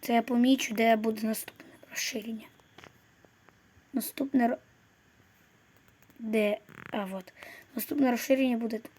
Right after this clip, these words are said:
Все, можете вставати. Щоб, якщо що, оба помагали мені. Так. Я думаю, ще трошечки познімаю.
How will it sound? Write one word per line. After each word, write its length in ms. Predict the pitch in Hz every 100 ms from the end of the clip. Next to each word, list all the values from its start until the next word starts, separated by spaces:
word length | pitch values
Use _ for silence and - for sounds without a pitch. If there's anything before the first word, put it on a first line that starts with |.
| -
Все, 280 | - - 233
можете 320 | 226 220 254
вставати. 520 | 240 - 226 202 - 277 - _ _ - _ _ _ - - - - _ _ - _ _ _ _ - _ _ _ -
Щоб, 280 | - 226 214
якщо 240 | 220 254
що, 340 | 240 - 277 240 - _
оба 420 | - 254 220 202 185 _ _ _
помагали 520 | 226 214 202 202 202
мені. 260 | 196 190 190 - - - - - - - _ - - - - - - - - - - - - _
Так. 340 | 233 214 - - - - _ _ _ _ _ _ _ _ - - - - _ _ _ _ _ 254
Я 120 | 214
думаю, 240 | 214 208
ще 200 | - 226
трошечки 440 | 214 226 196 - -
познімаю. 520 | - 214 233 285 277